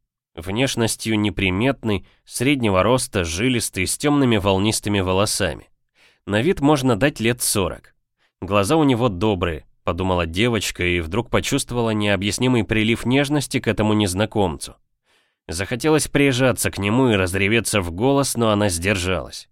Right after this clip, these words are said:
Судорожно сглотнула и переступила с ноги на ногу, вперив взгляд в землю. «Меня зовут Даррен»,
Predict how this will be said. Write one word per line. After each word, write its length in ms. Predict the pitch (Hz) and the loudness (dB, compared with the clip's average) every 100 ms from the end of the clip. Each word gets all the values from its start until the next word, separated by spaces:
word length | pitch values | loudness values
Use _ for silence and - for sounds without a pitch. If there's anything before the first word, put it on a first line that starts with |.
| _ _ _ _ | _ _ _ _
Судорожно 640 | - - 101 95 90 90 90 | -6 -2 0 2 0 0 -4
сглотнула 640 | 80 92 87 98 113 117 | -2 -2 -2 0 2 4
и 100 | 92 | 2
переступила 720 | 82 92 90 - 87 120 117 | 0 -2 -2 -4 -4 -2 0
с 120 | 101 - | 0 0
ноги 300 | 101 90 120 | -2 0 2
на 240 | 127 117 | 2 2
ногу, 260 | 98 85 90 | 0 -2 -4
вперив 500 | - 104 95 110 95 | -4 -2 0 0 -2
взгляд 640 | 87 87 82 87 95 85 | -4 -8 -8 -4 -2 -2
в 60 | 85 | -6
землю. 540 | 82 98 78 60 - _ _ _ _ _ _ _ _ _ _ _ _ _ _ _ _ _ | -2 -2 -2 -8 -18 _ _ _ _ _ _ _ _ _ _ _ _ _ _ _ _ _
«Меня 360 | - 82 87 98 | -14 -6 0 2
зовут 360 | 90 92 98 85 | 2 0 -2 2
Даррен», 460 | 98 95 - - | 2 2 -2 -14